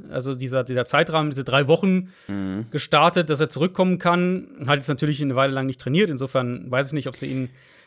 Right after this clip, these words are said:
Speaker 1: direkt reinwerfen oder ob sie ihm vielleicht noch eine Woche oder zwei geben. Aber er könnte theoretisch dabei sein.
Speaker 2: Ja, ich
Speaker 1: Vielleicht
Speaker 2: glaube, es
Speaker 1: rotieren
Speaker 2: klang
Speaker 1: sie ihn
Speaker 2: relativ
Speaker 1: da rein.
Speaker 2: pessimistisch, oder? Also das,
Speaker 1: Ja,
Speaker 2: was
Speaker 1: ich,
Speaker 2: ich so
Speaker 1: ich
Speaker 2: mitbekommen habe.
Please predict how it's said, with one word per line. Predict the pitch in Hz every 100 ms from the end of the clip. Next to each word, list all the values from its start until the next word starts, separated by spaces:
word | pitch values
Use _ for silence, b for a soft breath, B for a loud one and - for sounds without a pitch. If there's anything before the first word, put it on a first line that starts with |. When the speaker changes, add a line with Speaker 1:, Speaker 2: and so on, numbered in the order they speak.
| -
Speaker 1:
direkt | 127 165 190 170
reinwerfen | 175 165 175 175 180
oder | 165 143
ob | -
sie | 147
ihm |
vielleicht | 131 139 135
noch | 120
eine | 135
Woche | 131 143
oder | 135 127
zwei | - 123
geben. | 120 175 185 185 -
Aber | 139
er | 127
könnte | 123 175 202 208
theoretisch | - 165 175 180 165
dabei | 147 147 156
sein. | 156 156
Speaker 2:
Ja, | 156
ich |
Speaker 1:
Vielleicht | 101 127
Speaker 2:
glaube, | 98 127
es | 127
Speaker 1:
rotieren | -
Speaker 2:
klang | 127
Speaker 1:
sie | 120
ihn |
Speaker 2:
relativ | 120 131 127
Speaker 1:
da | 117
rein. | 120
Speaker 2:
pessimistisch, | 123 110 113 - 85 80
oder? | 90 135 151 151
Also | 107 98
das, | 104
Speaker 1:
Ja, | 120
Speaker 2:
was | 143
Speaker 1:
ich, | -
Speaker 2:
ich | -
so | 120
Speaker 1:
ich |
Speaker 2:
mitbekommen | 117 - 135 131
habe. | 131